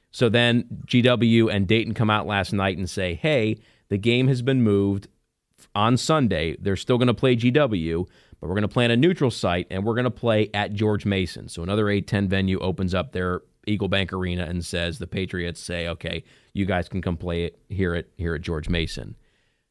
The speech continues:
Uh, Fairfax, Virginia, where George Mason at, is at, is about twenty miles outside of Washington, D C. Now, the A ten and G W did not say earlier today why they moved. Everybody was pretty sure why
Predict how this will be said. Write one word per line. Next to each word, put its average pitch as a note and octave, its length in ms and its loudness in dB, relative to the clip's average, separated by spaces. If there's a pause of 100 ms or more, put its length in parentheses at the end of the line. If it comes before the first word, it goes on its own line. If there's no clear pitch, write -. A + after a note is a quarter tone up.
(120)
Uh, F2+ 280 0
Fairfax, F3 640 2
Virginia, C3 480 2
where A#2 160 0
George A2 300 2
Mason G#2 360 2
at, F2 220 -4
is F2+ 160 -4
at, D#2+ 260 0
is F#2 140 -4
about G2 320 0
twenty C#3+ 300 0
miles A#2 420 0
outside G#2 460 -2
of F2 80 -6
Washington, F2 520 -4
D D#2+ 140 -8
C. - 400 -12
Now, F2+ 220 -4 (840)
the A2+ 160 2
A C3 100 4
ten C3+ 240 4
and B2 100 4
G B2+ 100 4
W B2 400 4
did A2 220 2
not A2 220 2
say A2 320 2
earlier A2+ 320 2
today G#2 260 2
why G2 400 0
they C#3 160 2
moved. C#3+ 380 2
Everybody G#2 400 0
was A2 160 0
pretty A2+ 240 -2
sure A2 360 -2 (280)
why G2+ 680 0